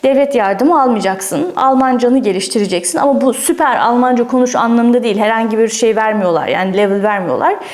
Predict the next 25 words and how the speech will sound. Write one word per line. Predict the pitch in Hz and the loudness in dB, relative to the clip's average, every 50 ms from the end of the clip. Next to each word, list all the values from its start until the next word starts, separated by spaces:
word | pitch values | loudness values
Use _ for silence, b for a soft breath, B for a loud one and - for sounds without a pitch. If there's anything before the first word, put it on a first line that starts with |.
| B B B B B B - | B B B B B B -2
Ve | 294 339 320 | 0 0 0
işte | 311 - - 330 311 262 | 0 0 0 0 0 0
bu | 285 330 | 0 -2
süre | 330 - 294 311 311 | 0 0 2 2 2
zarfı | 254 277 254 247 247 247 294 302 | 2 2 2 2 0 0 0 -2
içerisinde | 262 - - 220 190 - - 294 330 277 240 | -2 0 0 -2 -2 -2 0 0 0 2 0
biz | 285 285 285 | 0 0 -2
senin | - - 294 269 269 330 359 | -2 0 0 2 2 0 0
kimlik | 339 - 349 294 302 302 - 254 | 0 0 0 2 2 0 0 0
belgelerini | 247 220 214 208 190 208 196 190 208 269 349 339 | 0 0 0 0 0 0 2 2 2 0 0 0
tespit | - 294 277 - - 320 - | 0 -2 -2 -2 -4 -2 -2
edebilmiş | - 262 254 247 247 247 247 269 262 - - | 0 2 2 2 2 2 0 0 0 0 0
olmalıyız. | - 214 220 220 220 214 208 208 190 170 - - - B B B B B B - | 0 0 2 0 0 0 2 0 0 0 -2 -6 -10 B B B B B B -8
Sen | - - 254 240 | -4 -2 0 0
de | 240 247 | 0 0
bize | 247 311 302 | 0 0 0
bu | 254 | 0
konuda | 262 247 226 277 330 | 0 0 2 2 2
yardımcı | 311 247 214 202 196 202 208 185 208 | 2 2 0 0 -2 -2 -2 0 0
olacaksın | 190 170 156 131 - - - - 120 - - - - _ _ _ _ _ _ _ _ - - - - 208 | 0 0 0 -2 -4 -6 -8 -12 -12 -14 -16 -18 -20 _ _ _ _ _ _ _ _ -16 -14 -8 -4 -2
diyorlar. | 226 202 185 - - - | 0 0 0 -2 -4 -2
Şimdi | - 277 285 254 | 0 2 2 2
Almanya'da | 160 262 285 294 302 320 330 302 269 226 185 220 302 - B B B B B B B B - | 2 2 2 2 2 2 2 2 2 2 0 0 -2 -4 B B B B B B B B 0
bundan, | 240 262 262 277 294 294 294 302 285 254 B B B B | 2 2 4 4 2 2 0 0 -4 -6 B B B B
e, | - - | 0 2